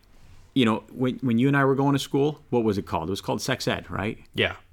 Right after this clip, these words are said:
Speaker 1: "Oh, we're gonna have sex ed this quarter," or however long it took, right?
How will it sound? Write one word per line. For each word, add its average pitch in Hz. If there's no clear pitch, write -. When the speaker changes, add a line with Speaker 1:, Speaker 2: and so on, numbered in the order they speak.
Speaker 1:
"Oh, 95
we're 98
gonna 98
have 92
sex 92
ed 92
this 95
quarter," 98
or 101
however 104
long 101
it 95
took, 104
right? 101